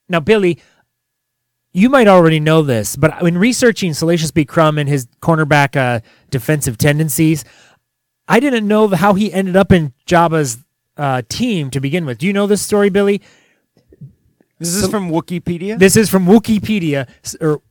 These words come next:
Speaker 1: Salacious B. Crumb was a stowaway in one of Jabba's ships. Jabba finds him, and he agrees that Crumb can eat and drink as much as he likes.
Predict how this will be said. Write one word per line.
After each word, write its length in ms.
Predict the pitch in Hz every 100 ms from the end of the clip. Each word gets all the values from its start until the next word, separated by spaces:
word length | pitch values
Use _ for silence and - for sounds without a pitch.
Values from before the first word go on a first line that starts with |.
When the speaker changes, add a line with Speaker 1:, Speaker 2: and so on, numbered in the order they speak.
| _ _ -
Speaker 1:
Salacious 420 | 139 175 214 240
B. 140 | 202 208
Crumb 480 | - 233 196 139 139 _ _
was 140 | 156 143
a 40 |
stowaway 500 | - - 214 208 151
in 80 | 139
one 100 | 139
of 80 | 120
Jabba's 320 | 147 151 151
ships. 520 | - 220 131 - - _ _
Jabba 300 | 170 151 143
finds 460 | - - 202 254 -
him, 340 | 139 120 143 _ _ _ _ _ _
and 240 | 147 151 147
he 320 | 156 175 165
agrees 640 | 156 139 175 202 185 147 - _ -
that 300 | 151 143 - _ _ _ _ _ -
Crumb 340 | - 175 208
can 180 | 190 143
eat 420 | - 180 226 - -
and 160 | 156 147
drink 320 | 147 185 180
as 140 | 131
much 260 | 143 147 180
as 100 | 214
he 100 | 233
likes. 500 | 226 180 160 - -